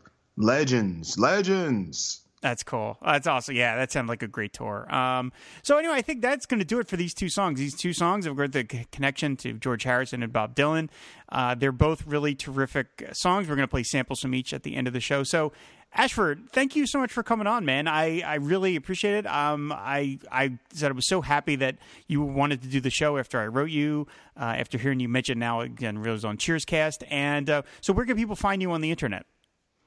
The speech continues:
Speaker 1: You know what? The easiest way to do that is you can go to write on network dot com. That is W R I G H T on network dot com.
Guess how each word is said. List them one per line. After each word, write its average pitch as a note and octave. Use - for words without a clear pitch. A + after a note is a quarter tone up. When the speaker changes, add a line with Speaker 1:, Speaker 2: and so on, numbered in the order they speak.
Speaker 1:
You D#3+
know G#3
what? F#3+
The D3
easiest G#3
way E3
to B2
do C3+
that G#2+
is A2
you D3
can C3+
go A2
to G2
write G#2
on A2
network B2
dot F#2+
com. B2+
That G2
is F2+
W A2
R A2
I A2
G A2
H G#2
T A#2+
on A#2
network A#2
dot G2+
com. G3